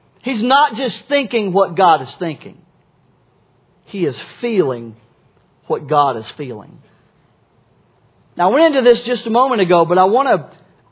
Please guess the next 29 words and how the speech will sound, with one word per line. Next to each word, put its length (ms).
I 220
really 360
wanna 240
challenge 600
this 180
just 240
for 120
a 40
moment. 360
The 120
reason 760
Hosea 640
is 280
so 400
important 540
to 80
us 220
today 420
is 120
because 400
most 460
of 120
us 260
have 140
been 200
taught 400
to 140
approach 580
Christianity 840